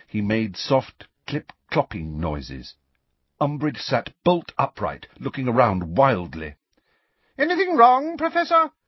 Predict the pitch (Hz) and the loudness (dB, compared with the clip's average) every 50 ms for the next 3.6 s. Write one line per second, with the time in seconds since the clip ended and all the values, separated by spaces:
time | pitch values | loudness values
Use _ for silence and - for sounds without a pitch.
0 | _ _ _ _ _ - 139 127 123 113 110 123 120 117 120 117 - - 127 120 | _ _ _ _ _ -4 -2 -2 -2 0 2 2 2 2 0 -2 -2 0 0 0
1 | 113 - - - 156 - _ _ _ _ _ - 139 139 123 - 135 123 107 - | 0 -2 -4 -4 -4 -6 _ _ _ _ _ -2 0 0 0 0 -4 -4 0 2
2 | 120 110 107 120 120 110 98 101 92 101 98 98 95 82 101 104 - 107 101 - | 2 2 4 4 2 2 2 0 2 2 2 2 2 0 0 0 0 0 -2 -4
3 | 117 95 - - 113 113 101 90 90 95 - | -6 -10 -6 -2 -2 0 0 0 -2 -4 -6